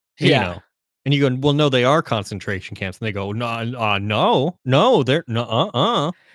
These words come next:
Speaker 1: I
Speaker 2: And
Speaker 1: don't,
Speaker 2: people on the
Speaker 1: I don't
Speaker 2: sideline
Speaker 1: know."
Speaker 2: think that they're, "How can this guy not understand?" Or like,
Speaker 1: Right. And they're
Speaker 2: "Well,
Speaker 1: just
Speaker 2: yeah,
Speaker 1: like,
Speaker 2: maybe he has a
Speaker 1: it's like,
Speaker 2: point."
Speaker 1: "You're not listening to l-, l-,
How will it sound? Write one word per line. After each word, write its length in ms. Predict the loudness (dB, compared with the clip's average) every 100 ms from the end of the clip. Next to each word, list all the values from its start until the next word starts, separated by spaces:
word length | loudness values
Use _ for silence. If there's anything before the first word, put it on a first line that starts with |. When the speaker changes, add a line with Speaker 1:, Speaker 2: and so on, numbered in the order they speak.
| -2
Speaker 1:
I 120 | 0
Speaker 2:
And 80 | 2
Speaker 1:
don't, 100 | 2
Speaker 2:
people 160 | 2 0
on 140 | 0
the 60 | 0 0
Speaker 1:
I 60 |
don't 100 | 4
Speaker 2:
sideline 360 | 4 4 2 4
Speaker 1:
know." 320 | 4 2 0 -2
Speaker 2:
think 300 | -4 -4 -4
that 180 | -4 0
they're, 460 | 0 2 -2 -6 _ _ _ -18 -2
"How 140 | 2
can 80 | 2
this 120 | 2 0
guy 120 | 2
not 160 | 2
understand?" 680 | 0 -2 -4 -2 -2 -2 -2
Or 160 | -2 0
like, 200 | 0 0
Speaker 1:
Right. 300 | -4 -6 -12 _
And 160 | -4 0
they're 80 | 4
Speaker 2:
"Well, 60 |
Speaker 1:
just 180 | 4 4
Speaker 2:
yeah, 60 | 2
Speaker 1:
like, 60 | 2
Speaker 2:
maybe 160 | 0
he 80 | 0
has 180 | 0 2
a 40 |
Speaker 1:
it's 120 | 0 2
like, 160 | 2
Speaker 2:
point." 100 | 2
Speaker 1:
"You're 100 | 2
not 220 | 2 2
listening 460 | 2 0 2 0 0
to 140 | 0 -2 _ -12
l-, 100 | -12 -12 _ -6
l-, 160 | -6